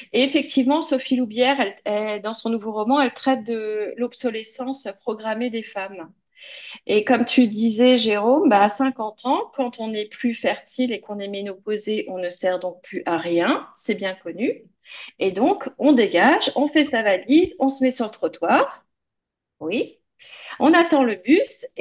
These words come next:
et on va dans un endroit qui nous est vendu comme un truc très, très génial, où, euh, où en fait, on va vivre une deuxième vie,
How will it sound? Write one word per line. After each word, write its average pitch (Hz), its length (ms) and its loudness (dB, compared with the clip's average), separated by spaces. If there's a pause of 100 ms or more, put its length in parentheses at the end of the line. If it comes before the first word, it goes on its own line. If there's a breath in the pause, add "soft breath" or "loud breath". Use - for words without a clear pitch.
et 277 120 2
on 240 120 -2
va 240 280 2
dans 247 260 -4
un 214 160 -4
endroit 196 520 -4
qui 233 200 -12
nous 214 280 -14
est 196 60 -12
vendu 185 480 -16
comme 208 320 -12
un 180 140 -20
truc - 400 -16
très, 269 320 0
très 214 280 -4
génial, 208 500 -4 (760 loud breath)
où, 254 320 4
euh, 196 400 4 (460)
où 233 140 -2
en 208 60 -4
fait, 233 260 -6
on 240 40 -4
va 196 160 -6
vivre 214 320 -14
une 208 140 -8
deuxième 214 480 0
vie, 226 600 -4